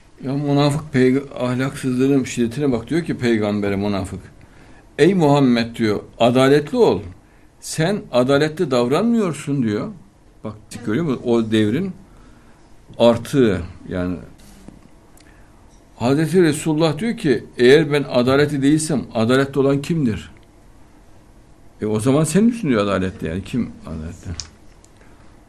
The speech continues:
Bakın peygambere adaletsizlik iddiasıyla alçakça, çirkin söz söylüyor. Peygamber, vahyin kaynağı olan,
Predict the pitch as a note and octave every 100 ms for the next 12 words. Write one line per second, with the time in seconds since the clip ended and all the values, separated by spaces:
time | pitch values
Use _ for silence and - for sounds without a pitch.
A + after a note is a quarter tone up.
0 | - - - - - - - - - -
1 | - - - - - - B2 D#3+ C3 -
2 | B2+ B2+ C#3 D3 D3 D#3 A3 A#3+ - -
3 | - B2+ B2+ C3+ C#3+ C#3+ F3+ F3 F#3 -
4 | - - - - - - - - - -
5 | - - - - - - - - B2 G#2+
6 | G#2 A#2 A2+ A2+ - C3 G#2 F3+ A3 -
7 | - - - - - - - - - -
8 | - - _ - A#2+ B2 A#2+ - C3 -
9 | B2+ F3 A#3 A#3 - - - - D3 D3
10 | F3 - D3+ D3+ G#2+ E2+ C#2+ C2 D#2+ F#2
11 | - - - - - - - - - B2+
12 | B2 C#3+ C#3+ A#2+ G2+ F#2+ A#2 A2+ C#3+ F3
13 | C3+ A#2 A2 A#2+ D3 A#2 G#2 F#2 D#2+